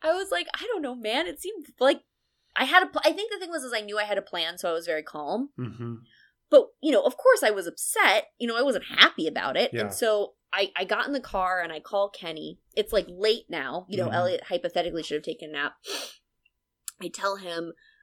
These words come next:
Speaker 1: I get home. I'm sitting on my couch where I always sit. I'm holding Elliot and he's sleeping for his afternoon nap, which I often sat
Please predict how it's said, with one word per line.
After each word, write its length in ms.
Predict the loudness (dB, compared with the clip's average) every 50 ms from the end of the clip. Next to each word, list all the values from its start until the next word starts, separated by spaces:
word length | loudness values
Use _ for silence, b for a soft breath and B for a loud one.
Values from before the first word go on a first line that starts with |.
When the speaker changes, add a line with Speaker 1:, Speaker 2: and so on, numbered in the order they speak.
| b _ -4
Speaker 1:
I 80 | -4
get 320 | 0 2 2 2 2 0 -4
home. 420 | -8 -8 -8 -8 -8 -10 -10 -12 -10 _ -6
I'm 160 | -6 -4 -4
sitting 520 | -4 2 6 6 6 6 4 2 -4 -12 -12 -8
on 240 | -6 -4 -4 -2
my 140 | -2 -4 -4
couch 380 | -4 -4 -2 -2 -2 -2 -4 -6
where 120 | -4 -2
I 60 | -2
always 260 | -2 -2 -2 -4 -6 -6
sit. 260 | -4 -4 -4 -4 -4 -6
I'm 120 | -12 -14 -12
holding 480 | -6 -2 -2 -2 -2 -4 -8 -8 -10
Elliot 300 | -10 -8 -6 -6 -6 -6 -8
and 140 | -10 -14 -14
he's 200 | -14 -14 -14 -14
sleeping 300 | -14 -14 -14 -14 -12 -10
for 100 | -8 -8
his 100 | -6 -6
afternoon 480 | -6 -6 -6 -8 -12 -16 -16 -16 -14 -14
nap, 240 | -12 -12 -12 -12 -12
which 140 | -8 -4 -4
I 100 | -2 -2
often 460 | -2 -4 -6 -6 -10 -10 -12 -14 -16
sat 300 | -10 -4 -2 -2 -2 -2